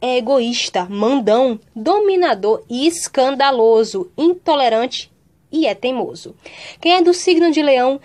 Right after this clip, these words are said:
julga as pessoas pela aparência, é obcecado por beleza, tem mania de grandeza, além de ser exibido.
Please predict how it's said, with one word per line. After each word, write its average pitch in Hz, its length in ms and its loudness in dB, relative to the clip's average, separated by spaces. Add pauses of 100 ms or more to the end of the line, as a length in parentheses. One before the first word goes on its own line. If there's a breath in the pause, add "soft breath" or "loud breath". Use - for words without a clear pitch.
(140 loud breath)
julga 277 280 -4
as 294 100 -4
pessoas 269 400 -2
pela 262 220 2
aparência, 180 680 -2 (240 loud breath)
é 202 60 0
obcecado 240 880 -4
por 233 220 -4
beleza, 196 520 -2
tem 220 200 -2
mania 226 420 0
de 311 100 0
grandeza, 226 680 0
além 254 340 0
de 247 100 -6
ser 254 420 0 (140)
exibido. 285 840 -2